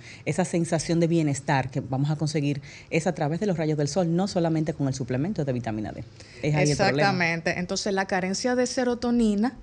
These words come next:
Speaker 2: está relacionada con lo que es el trastorno depresivo, que ahí es donde entran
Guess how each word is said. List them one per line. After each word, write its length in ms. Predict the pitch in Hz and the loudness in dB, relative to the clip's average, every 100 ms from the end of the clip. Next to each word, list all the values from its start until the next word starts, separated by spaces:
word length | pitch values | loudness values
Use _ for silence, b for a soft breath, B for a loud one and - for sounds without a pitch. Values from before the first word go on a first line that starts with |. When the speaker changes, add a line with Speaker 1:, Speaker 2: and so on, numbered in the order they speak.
| - | -8
Speaker 2:
está 600 | 165 - - 180 165 214 - | -6 -6 -4 -2 -2 -6 -12
relacionada 840 | - 156 156 - 160 160 180 175 170 - B B | -6 -4 -4 -4 -4 0 0 0 -2 -8 B B
con 200 | 175 170 | -2 -2
lo 100 | 170 | 0
que 220 | 170 170 | 2 2
es 160 | 175 | 0
el 100 | 190 | -2
trastorno 500 | 185 175 - 180 180 | -2 -4 -2 -2 0
depresivo, 720 | 175 175 156 - 220 226 165 | 0 0 -2 -2 0 0 0
que 100 | - | -2
ahí 240 | 165 160 185 | -2 0 0
es 180 | 202 196 | 0 -2
donde 580 | 196 190 175 170 247 | -2 0 2 2 0
entran 360 | 311 262 269 311 | 0 2 2 0